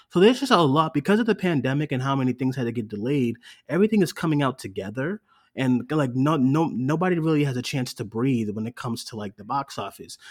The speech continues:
Uh, I believe next week, I don't know, I don't remember what we had. Yeah, next week is, like, three movies as well. Like,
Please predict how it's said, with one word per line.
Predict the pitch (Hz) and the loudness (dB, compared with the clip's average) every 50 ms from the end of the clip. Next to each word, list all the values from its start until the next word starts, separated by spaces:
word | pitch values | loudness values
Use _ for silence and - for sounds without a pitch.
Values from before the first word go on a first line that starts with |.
| - - - - | -20 -8 -2 0
Uh, | 139 131 117 | 2 2 2
I | 120 139 | 2 0
believe | 127 131 120 127 170 196 180 131 | 0 0 0 2 2 2 0 0
next | 107 107 123 - - - - - | 0 0 0 -2 -2 -4 -8 -8
week, | 110 104 - | -8 -8 -8
I | 110 | -6
don't | 147 165 | -4 -2
know, | 180 185 170 147 - | 0 0 0 -2 -2
I | 139 | -2
don't | 156 | -2
remember | 175 180 180 165 | -2 -2 0 0
what | 151 139 135 120 | 0 2 2 2
we | 123 123 | 0 -2
had. | 123 131 - 165 170 - | -2 -4 -6 -4 0 4
Yeah, | 214 202 131 | 4 4 4
next | 113 123 165 190 - - | 4 2 0 0 -2 -4
week | 208 - | -6 -4
is, | 170 | -2
like, | 175 127 113 _ - | -2 -2 -4 _ -8
three | 127 117 135 156 151 | -4 -2 0 2 2
movies | 131 151 165 170 143 120 | 2 2 2 2 0 -2
as | 113 107 | -4 -4
well. | 131 185 233 214 127 113 | 0 2 4 4 4 4
Like, | 120 113 - | 2 -2 -4